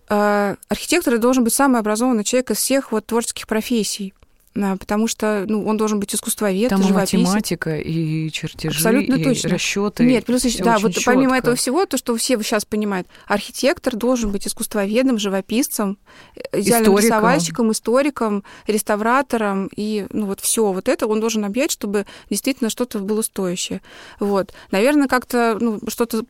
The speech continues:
Speaker 1: происходило с образованием, я так понимаю, вот в, в то время, когда, ну, пропадали эти архитекторы. Вот, это первый момент. А второй момент, то, что сейчас происходит в архитектуре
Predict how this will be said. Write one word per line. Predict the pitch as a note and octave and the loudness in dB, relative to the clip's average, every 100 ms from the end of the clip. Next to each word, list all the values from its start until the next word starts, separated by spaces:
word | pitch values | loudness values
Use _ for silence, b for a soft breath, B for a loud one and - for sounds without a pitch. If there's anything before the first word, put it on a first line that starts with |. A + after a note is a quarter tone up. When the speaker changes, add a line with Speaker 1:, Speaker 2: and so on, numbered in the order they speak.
| C4+ | -8
Speaker 1:
происходило | G#3+ A3+ A#3+ A3+ | -4 0 2 2
с | G#3+ | 0
образованием, | G#3 G#3+ G#3+ C4 E4 C4 | -4 -2 0 2 2 2
я | A3 | 0
так | G#3 G3 | -2 -8
понимаю, | G3+ G3+ G3+ F#3 E3+ G3 | -4 -2 -2 -2 -4 -6
вот | F3+ - E3+ | -8 -8 -10
в, | F3 C4 | -10 -12
в | - | -6
то | G3+ | -2
время, | G3 F#3+ F3+ | 0 0 -2
когда, | - F3 F#3 F3+ - _ B3 - | -6 -4 -4 -4 -8 _ -16 -2
ну, | A3 G3+ | 0 2
пропадали | A3+ A#3+ A#3 G#3 F#3+ - - | 2 2 4 2 0 -4 -8
эти | - A#3 | -4 -6
архитекторы. | - - A#3+ - G3+ - B B B | -6 -2 -2 0 -4 -4 B B B
Вот, | A3 G3+ - | -2 -2 -2
это | A3+ | -4
первый | A#3 G#3+ | 0 2
момент. | G3+ F#3 | 0 -2
А | - | -6
второй | - G#3 C#4+ | -2 0 2
момент, | D4+ C4 A#3 - B B B B - | 4 4 2 -4 B B B B -4
то, | A3 | -2
что | - | 0
сейчас | - A3 | 0 0
происходит | - G3+ - G3+ | 0 -4 -2 -6
в | - | -6
архитектуре | - G3 G#3 - G3+ F#3+ F3 | -10 -6 -6 -4 -2 0 -2